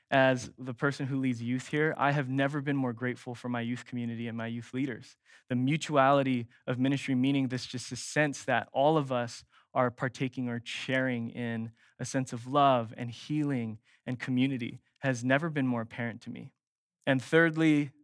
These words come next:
a life of the saint. Um, honestly, in this season of life, I have reached out to my elders and asked for their wisdom and guidance, um, in a lot of ways. And specifically reading through the lives of people who really follow Jesus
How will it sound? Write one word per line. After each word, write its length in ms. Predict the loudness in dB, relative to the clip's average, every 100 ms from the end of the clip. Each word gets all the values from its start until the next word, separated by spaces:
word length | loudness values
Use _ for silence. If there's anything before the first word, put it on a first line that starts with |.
| _
a 60 | 2
life 320 | 6 6 4
of 120 | -4
the 80 | -6
saint. 420 | -6 -6 -6 -8 -10 -10 0
Um, 420 | 4 4 2 -2 2
honestly, 540 | 4 4 0 2 2
in 140 | 2 0
this 260 | 0 -4 -10
season 360 | -6 -4 -2
of 140 | -4 4
life, 420 | 4 4 0 -12 _ _ _
I 140 | 2 4
have 220 | 4 2
reached 260 | -2 2 2
out 160 | 2 2
to 80 |
my 180 | 0 2
elders 560 | 2 2 0 -2 -4 -8
and 160 | -6 -4
asked 240 | -2 -4
for 80 | -6
their 140 | -4 -4
wisdom 280 | -4 -4
and 160 | -4 -4
guidance, 580 | -4 -4 -6 -10 -12 -14 _ _ -8
um, 340 | -8 -6 -12 -6
in 140 | -4
a 60 | 0
lot 280 | 2 2
of 120 | 0 -2
ways. 500 | -6 -6 -8 -16 _ _ _ _ _ _ -2
And 500 | 2 4 2 -2 -10
specifically 720 | -8 -4 0 0 0 2 2
reading 420 | 2 0 0 -2
through 200 | -4 -4
the 100 | -2
lives 400 | 2 2 2 -4
of 120 | -12
people 500 | -4 -6 -2 -2 -2
who 220 | -4 -6 -4
really 280 | -2 -2
follow 440 | -4 -2 0 2 0
Jesus 680 | -4 -6 -6 -6 -12 -14